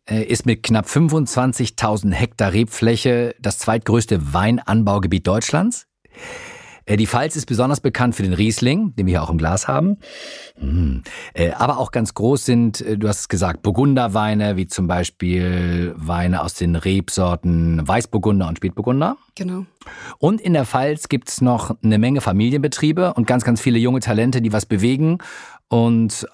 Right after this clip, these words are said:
Speaker 1: anderen berühmten Anbaugebieten der Welt, boah, die Stirn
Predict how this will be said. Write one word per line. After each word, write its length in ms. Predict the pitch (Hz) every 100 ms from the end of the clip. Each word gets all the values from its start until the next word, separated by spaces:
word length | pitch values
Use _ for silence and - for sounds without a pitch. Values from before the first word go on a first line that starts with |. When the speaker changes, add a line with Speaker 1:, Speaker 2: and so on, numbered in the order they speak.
| -
Speaker 1:
anderen 500 | - - 120 127 120
berühmten 400 | 110 107 120 -
Anbaugebieten 1080 | - - 135 117 113 110 120 113 120 110 107
der 200 | 101 98
Welt, 400 | 101 110 117 - -
boah, 180 | 78
die 100 | 80
Stirn 560 | 82 - 143 131 117 82